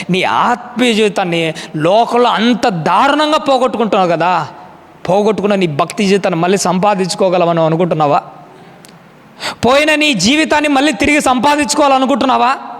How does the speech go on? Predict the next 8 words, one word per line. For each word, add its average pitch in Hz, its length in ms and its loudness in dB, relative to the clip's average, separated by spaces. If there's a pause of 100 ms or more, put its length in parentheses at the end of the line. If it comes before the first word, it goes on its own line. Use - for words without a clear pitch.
(960)
పోగొట్టుకుంటే 208 640 0
మళ్ళీ 240 500 2 (840)
రాని 247 340 0
జీవితం. 294 520 0 (400)
చేజేతులారా 320 1120 2
పోగొట్టుకుంటున్నారు 320 800 2
మన 277 140 2
వాళ్ళు 269 300 2